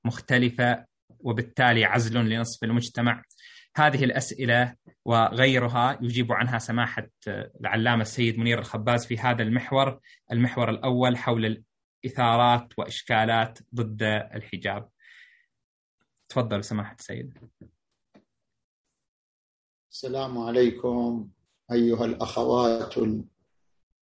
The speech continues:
Speaker 2: الكريمات والإخوة الأعزاء في هذا المشوار من الحوار. بسم الله الرحمن الرحيم.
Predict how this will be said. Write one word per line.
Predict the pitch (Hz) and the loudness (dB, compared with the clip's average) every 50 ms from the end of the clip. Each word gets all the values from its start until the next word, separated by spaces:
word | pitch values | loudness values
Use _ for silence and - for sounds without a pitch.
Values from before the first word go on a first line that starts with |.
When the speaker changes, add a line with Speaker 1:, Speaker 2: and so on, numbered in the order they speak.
| _ _ - | _ _ -2
Speaker 2:
الكريمات | - 120 113 123 123 117 117 127 127 127 127 120 117 - - - - - - - | 0 2 4 4 4 4 4 4 4 4 4 2 0 -2 -6 -12 -16 -10 -6 -4
والإخوة | 113 110 117 123 120 - - - 127 117 117 - - | -2 -2 0 0 -2 -2 0 2 2 2 2 2 2
الأعزاء | 120 110 110 113 104 104 104 101 101 110 120 120 120 117 120 - - - - _ _ _ _ _ _ _ _ _ _ _ _ _ _ _ _ _ _ _ _ _ _ _ _ _ _ _ _ _ _ _ _ | 2 2 2 2 2 2 2 2 2 4 4 4 4 4 2 2 -2 -8 -18 _ _ _ _ _ _ _ _ _ _ _ _ _ _ _ _ _ _ _ _ _ _ _ _ _ _ _ _ _ _ _ _
في | - - 113 107 | -2 2 2 2
هذا | 110 120 120 117 110 113 120 117 113 113 113 - - - - - - - - _ _ _ _ _ _ _ _ _ _ _ _ _ _ _ _ _ _ _ _ _ _ _ _ _ _ _ _ _ _ _ _ _ _ _ _ _ _ _ _ _ _ _ _ _ _ _ _ _ _ _ _ 120 | 4 4 4 4 6 6 6 8 6 6 4 2 0 -4 -10 -16 -20 -20 -20 _ _ _ _ _ _ _ _ _ _ _ _ _ _ _ _ _ _ _ _ _ _ _ _ _ _ _ _ _ _ _ _ _ _ _ _ _ _ _ _ _ _ _ _ _ _ _ _ _ _ _ _ 2
المشوار | 113 113 113 110 107 - - 127 123 120 120 120 120 117 117 | 4 4 4 4 2 2 2 4 4 6 6 6 4 4 4
من | 113 110 107 107 | 4 4 4 4
الحوار. | 101 104 - - 110 110 113 117 117 110 104 107 - - - _ _ - - _ _ _ _ _ _ _ _ _ _ _ _ _ _ _ _ _ _ _ _ _ _ _ _ _ _ _ _ _ _ _ _ _ _ _ _ _ | 2 0 -2 0 2 4 4 6 6 4 4 2 -2 -6 -14 _ _ -20 -20 _ _ _ _ _ _ _ _ _ _ _ _ _ _ _ _ _ _ _ _ _ _ _ _ _ _ _ _ _ _ _ _ _ _ _ _ _
بسم | - - - 131 127 | -6 -4 0 0 2
الله | 131 135 135 123 120 123 | 4 6 6 6 6 6
الرحمن | 117 120 113 - - 123 127 127 127 120 117 | 4 4 0 -2 -2 -2 0 2 2 4 2
الرحيم. | 110 - 110 110 - - 131 135 135 135 131 127 123 123 - | 2 0 -2 -6 -6 -6 -6 -4 -2 -2 0 -2 -2 -4 -6